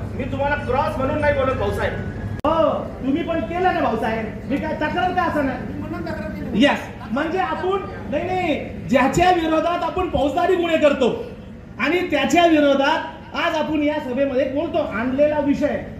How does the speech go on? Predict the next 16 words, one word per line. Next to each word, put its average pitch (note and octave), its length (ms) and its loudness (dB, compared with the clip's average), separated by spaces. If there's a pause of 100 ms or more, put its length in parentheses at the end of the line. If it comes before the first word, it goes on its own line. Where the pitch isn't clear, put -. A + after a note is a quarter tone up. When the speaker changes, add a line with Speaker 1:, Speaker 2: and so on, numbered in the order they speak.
(120)
Speaker 1:
त्याच्या C4 280 -4
बाजूने D4 460 0
आहे. G#3+ 200 0 (680)
आपण D4 280 -2
एक F#4 120 -2
संस्था, E4+ 320 0
त्याच्या D#4+ 260 0
विरोधात D#4+ 360 0
दोन D#4+ 180 -2
ठिकाणी D4 300 0
आपण D4 180 0
विरोध D4 220 4
करतो, B3 540 0 (220)
एक - 240 4
पंच्याण्णवच्या D4+ 520 2
डाबेला D4 440 0